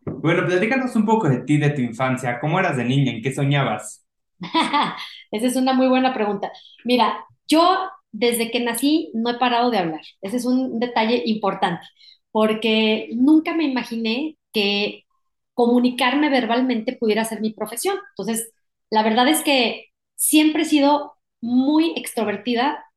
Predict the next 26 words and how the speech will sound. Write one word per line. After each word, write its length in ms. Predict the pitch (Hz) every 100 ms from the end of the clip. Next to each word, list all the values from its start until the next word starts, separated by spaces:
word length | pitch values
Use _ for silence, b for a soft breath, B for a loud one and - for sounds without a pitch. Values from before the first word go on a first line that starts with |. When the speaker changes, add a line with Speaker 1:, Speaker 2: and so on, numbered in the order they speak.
| -
Speaker 2:
pero 220 | 214 214
también 300 | 233 247 262
s-, 320 | - - -
muy 340 | 233 254 285
buena 300 | 285 247 254
para 200 | 226 190
los 180 | 185 180
negocios. 460 | 185 - - - -
O 40 | 180
sea, 100 | 202
me 260 | 214 214
encanta 840 | - 247 247 262 269 277 294 311 - _ _ _
hacer 360 | 220 220 240 240
las 200 | 262 254
cosas 320 | 233 240 247
funcionar, 480 | 220 190 196 190 165 - -
o 80 | 170
sea, 200 | 185 185
que 120 | 202
algo 540 | 208 220 240 247 240 _ _ _ -
sea 280 | - 254 247
atractivo, 800 | 254 202 - 262 247 220 233 247
que 80 | 226
algo 200 | 214 226
sea 180 | 233 196
guau, 420 | 180 233 214 302